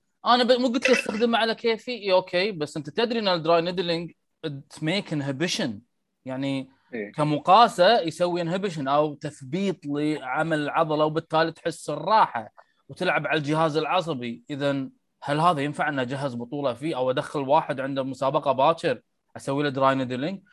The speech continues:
Speaker 1: بس قاعد يجيب، بس، بس أنت عمياني. فإذا
Speaker 2: إيه.
Speaker 1: استخدمته برا الفكرة. والدراسات كلها تدري شو تقول على دراي نيدلينج؟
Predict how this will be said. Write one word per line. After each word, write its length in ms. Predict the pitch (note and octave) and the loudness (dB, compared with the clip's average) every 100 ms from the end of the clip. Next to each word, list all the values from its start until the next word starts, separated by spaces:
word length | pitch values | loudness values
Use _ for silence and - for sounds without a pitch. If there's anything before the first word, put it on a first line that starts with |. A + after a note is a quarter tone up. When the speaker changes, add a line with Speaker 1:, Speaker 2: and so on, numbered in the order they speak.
| _ | _
Speaker 1:
بس 300 | G#3 A3 F#3 | 0 0 4
قاعد 240 | B3 A3 G3 | 4 4 0
يجيب، 380 | G#3 C4 A3 C3 | -2 -2 -2 -4
بس، 340 | C3 - C#3 C3+ - D3 C3 | -8 -8 -6 -6 -6 -10 -10
بس 220 | D3 C3 D3+ | -10 -8 -6
أنت 160 | C#3 | 0
عمياني. 720 | C3 C#3 C#3+ F3+ F#3+ A#2 G#2 _ _ _ _ - - _ _ | 0 0 0 0 0 -4 -8 _ _ _ _ -10 -10 _ _
فإذا 240 | D3 C#3+ D3+ | 0 2 4
Speaker 2:
إيه. 60 | |
Speaker 1:
استخدمته 600 | B2 - - D3+ F3 E3 | 2 -2 -2 2 2 2
برا 300 | C#3 E3 G3+ | 4 6 4
الفكرة. 380 | G3+ F3 D#3+ A#2 | 2 0 -4 -4
والدراسات 580 | C#3 D3+ G#3 G3+ A3 - | -2 2 4 4 2 2
كلها 180 | B3+ A3+ | 0 0
تدري 240 | G#3+ G#3 | -2 -6
شو 120 | - | -8
تقول 180 | F#3+ A3 | -4 -2
على 180 | F3+ F3 | 2 2
دراي 200 | E3 F3 | 2 0
نيدلينج؟ 440 | F3 F3 G#3+ C4 | 0 -4 -4 -4